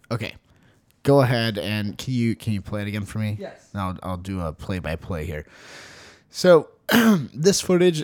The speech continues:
Speaker 1: is, like, on a downhill slope, on a s-, like, a steady camera, and you see one of these creatures em-,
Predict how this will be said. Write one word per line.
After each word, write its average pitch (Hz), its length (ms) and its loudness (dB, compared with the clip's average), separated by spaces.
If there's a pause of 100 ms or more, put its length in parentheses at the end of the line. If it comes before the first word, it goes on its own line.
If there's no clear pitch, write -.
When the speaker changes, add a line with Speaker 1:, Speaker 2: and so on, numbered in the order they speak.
Speaker 1:
is, 123 220 0 (100)
like, 113 420 -4 (840)
on 120 180 4
a 110 60 -2
downhill 123 680 0
slope, 170 680 4 (380)
on 127 100 -2
a - 20 0
s-, - 240 -6
like, 110 140 -4
a 98 60 -8
steady 123 300 -2
camera, 127 440 -2
and 117 180 0
you 107 80 0
see 110 480 -2
one 113 720 -2 (260)
of 110 140 -6
these 104 180 -4
creatures 107 480 -6
em-, 95 240 -8